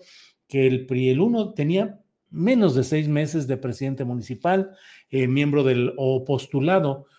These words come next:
por el Partido Verde Ecologista de México, y apenas el uno de febrero había encabezado una marcha por la paz ahí en Aguililla.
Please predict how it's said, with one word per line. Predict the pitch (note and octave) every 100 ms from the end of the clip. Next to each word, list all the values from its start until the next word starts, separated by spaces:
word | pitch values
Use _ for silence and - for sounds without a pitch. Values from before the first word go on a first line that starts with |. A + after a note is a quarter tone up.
| _
por | - B2
el | A#2
Partido | B2 A2+ - D3 B2+
Verde | C3+ C3+ C3+ C3+
Ecologista | B2 - A#2 A2 B2+ - B2+
de | A2+
México, | C#3 E3+ - D#3+ - F3+ F3 - _ _ _
y | A#2+ B2+
apenas | B2+ F3 G3+ G3
el | D#3
uno | F#3 F3
de | D#3
febrero | C3+ D3+ F3
había | D#3 D#3+
encabezado | D#3+ D#3+ C3+ D3+ D3+
una | D#3+ D3
marcha | B2+ C#3+ D#3 D3+ - D#3+ D#3+ D3+ _ _ _ _ _ _ _ _ _ _ _ _ -
por | C#3+ C3
la | B2 B2
paz | C3+ - - -
ahí | A2 C3 D#3+
en | C3 B2
Aguililla. | A2+ B2 C#3+ A2+ G2